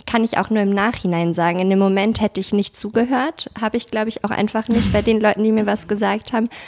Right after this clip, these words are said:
Einfach sich nicht zu schade zu sein, ähm, auf einer Messe zu stehen. Ich hab ganz blöde Messe-Hostessenjobs gemacht oder hab auch,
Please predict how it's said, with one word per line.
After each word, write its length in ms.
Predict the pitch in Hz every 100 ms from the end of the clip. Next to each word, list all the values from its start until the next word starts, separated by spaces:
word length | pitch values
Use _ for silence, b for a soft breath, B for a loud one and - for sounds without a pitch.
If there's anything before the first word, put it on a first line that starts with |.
| B B B B
Einfach 420 | 240 269 277 269
sich 160 | 220 226
nicht 200 | 220 -
zu 120 | 240
schade 400 | - 254 254 170
zu 180 | - 240
sein, 400 | 226 226 226 220 196
ähm, 340 | 202 202 202 B B -
auf 140 | 202
einer 120 | 208
Messe 280 | 196 190 185
zu 160 | - 190
stehen. 360 | - - 180
Ich 120 | 190 196
hab 220 | - -
ganz 300 | 190 220 -
blöde 280 | 202 196 190
Messe-Hostessenjobs 1400 | 190 202 185 190 185 - 220 - 185 190 180 - -
gemacht 600 | 262 220 208 226 - - 190
oder 320 | 180 180 185 B B B -
hab 240 | 208 -
auch, 240 | 175 190